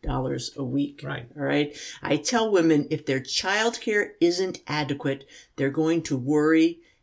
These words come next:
Speaker 1: and it will affect their job performance. It is better to get the help you need and maybe come up short the first year. In the long run,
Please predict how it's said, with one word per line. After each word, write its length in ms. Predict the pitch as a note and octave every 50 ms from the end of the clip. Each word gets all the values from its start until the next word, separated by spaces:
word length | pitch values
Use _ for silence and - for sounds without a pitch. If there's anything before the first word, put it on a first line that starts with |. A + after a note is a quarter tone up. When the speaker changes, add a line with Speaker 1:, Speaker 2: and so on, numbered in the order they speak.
| _ -
Speaker 1:
and 120 | D3 C#3+ C#3
it 120 | C3+ -
will 200 | C#3 C#3 C3+ C3
affect 560 | B2+ B2 - - - E3 E3 E3 - - -
their 120 | - E3 D#3
job 480 | D#3 - D#3 C#3+ C#3 C#3 C#3 C3 -
performance. 800 | - - C3 B2 - - D3 C#3 C3+ B2+ A#2+ - - - - - - _ _ _ -
It 160 | - D3 C#3
is 160 | C#3+ C3+ C#3
better 360 | - - E3+ F3 F3+ G3 G3
to 160 | F#3+ - F3
get 300 | D3+ D#3+ D#3 D3+ D3+ -
the 160 | - C#3+ B2+ - _ -
help 320 | E3+ F3+ G#3 G#3 - -
you 180 | F3 F3+ E3 E3
need 480 | D#3+ D3+ D3 C#3+ C#3+ C#3+ C#3+ C3+ C#3 - - - - _
and 220 | - C#3 C#3+ C#3+
maybe 260 | D3 D3+ D#3 D#3+ E3 D#3+
come 260 | D#3+ - - D#3 D#3
up 140 | D3+ D3 D3
short 460 | - - - - E3+ D#3 D#3 D3+ D3+ - _ _
the 80 | - C#3
first 480 | - - D3+ C#3+ C#3+ C#3+ - - -
year. 380 | D3 C#3+ C3+ B2+ - - - _ _ _ - _ _ -
In 220 | - D#3+ D#3+ D#3 D3
the 120 | D3 C#3
long 480 | C3 C3 C#3+ D#3 D#3+ F3 F3+ F#3 F#3+ F3+
run, 480 | D#3+ D#3 D3 C#3+ C#3 C#3 C#3 C#3+ C#3+